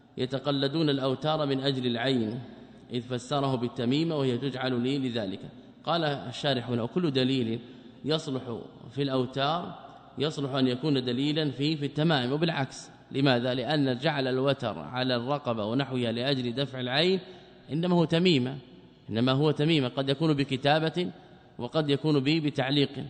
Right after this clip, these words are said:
يسمى ماذا؟ يسمى تميمة. قال: "أو استنجى برجيع دابة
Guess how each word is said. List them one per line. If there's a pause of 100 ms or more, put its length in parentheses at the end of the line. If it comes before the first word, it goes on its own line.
(220)
يسمى
ماذا؟ (260)
يسمى
تميمة. (380)
قال: (340)
"أو (260)
استنجى (540)
برجيع (240)
دابة